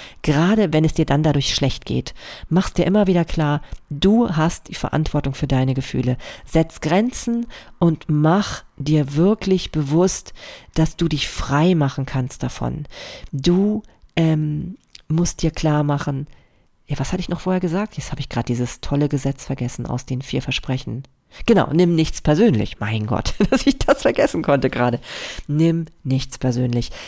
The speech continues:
Je mehr dir das gelingt, desto besser geht es dir. Und das gerade bei WhatsApp und all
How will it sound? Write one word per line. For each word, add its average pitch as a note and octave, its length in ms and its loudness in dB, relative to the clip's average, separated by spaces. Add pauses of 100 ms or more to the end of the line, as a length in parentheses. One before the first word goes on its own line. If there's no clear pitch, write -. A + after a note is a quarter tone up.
(100)
Je C#3+ 100 4
mehr D#3 320 4
dir E3 140 2
das C#3+ 200 0
gelingt, B2+ 360 -2
desto A#2+ 200 -4
besser A#2 300 -6
geht G#2+ 200 -8
es - 120 -10
dir. G2+ 160 -6
Und A#2 100 -2
das B2+ 220 -2
gerade C#3 500 0
bei A#2+ 280 0
WhatsApp C3 560 -4
und A#2 240 -6
all B2 340 -2